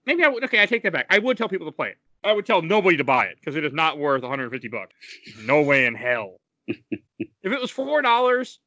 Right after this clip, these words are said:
Speaker 1: you could get it, like, on a Steam sale with save st-, with, like, rewind feature or something like the Disney Afternoon Collection. I would say a hundred percent pick it up for a couple bucks.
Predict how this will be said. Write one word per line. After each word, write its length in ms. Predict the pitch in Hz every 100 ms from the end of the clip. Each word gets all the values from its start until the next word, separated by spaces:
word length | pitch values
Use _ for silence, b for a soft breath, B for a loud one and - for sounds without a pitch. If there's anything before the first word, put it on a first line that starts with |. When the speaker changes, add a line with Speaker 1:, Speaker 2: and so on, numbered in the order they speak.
| _
Speaker 1:
you 140 | 190
could 180 | 185 175
get 160 | 156 196
it, 100 | 185
like, 140 | 175
on 100 | 170
a 40 | 135
Steam 400 | - 185 185 170
sale 320 | 170 175 165
with 100 | 127
save 300 | - 151 160
st-, 160 | - 151
with, 180 | 131
like, 120 | 131 113
rewind 480 | 131 180 180 180 170
feature 280 | 190 180
or 40 | 175
something 200 | 185 160
like 100 | 139
the 80 | 131
Disney 280 | 160 160 160
Afternoon 340 | 156 156 165
Collection. 500 | 160 170 - - 190 - _ _ _ _ -
I 120 | 202
would 120 | 202
say 140 | 202
a 60 | 165
hundred 300 | - 208 208
percent 360 | 180 - 185 170 _ _ _
pick 160 | 175
it 80 | 156
up 180 | 123 -
for 80 | 131
a 20 |
couple 220 | 143 131
bucks. 420 | 117 98 _ _